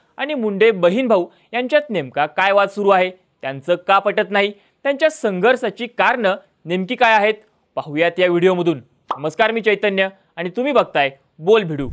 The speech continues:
सुरेश धस आणि मुंडे घराणं यांच्यामधील वादाचा मुद्दा ठरतोय तो म्हणजे बीड जिल्ह्यात घडलेलं मस्साजोग प्रकरण. धस आणि मुंडे परिवाराचं यावरून चांगलंच जुंपलंय. धसांनी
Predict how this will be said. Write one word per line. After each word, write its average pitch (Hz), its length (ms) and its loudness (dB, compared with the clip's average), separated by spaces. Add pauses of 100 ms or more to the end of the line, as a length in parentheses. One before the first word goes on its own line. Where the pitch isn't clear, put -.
(180)
सुरेश 233 420 0
धस 180 300 2
आणि 170 160 -2
मुंडे 147 360 -4
घराणं 143 380 -4
यांच्यामधील 143 640 -6
वादाचा 135 460 -4
मुद्दा 135 340 0
ठरतोय 240 400 0 (360)
तो 262 120 6
म्हणजे 196 320 0 (280)
बीड 226 300 -2
जिल्ह्यात 156 360 -2 (120)
घडलेलं 196 440 0 (240)
मस्साजोग 160 560 -2
प्रकरण. 175 520 0 (340)
धस 277 280 2
आणि 220 200 0
मुंडे 175 320 -4
परिवाराचं 156 640 -2
यावरून 143 440 -2
चांगलंच 139 400 -8
जुंपलंय. 160 420 -2 (320)
धसांनी 190 460 -2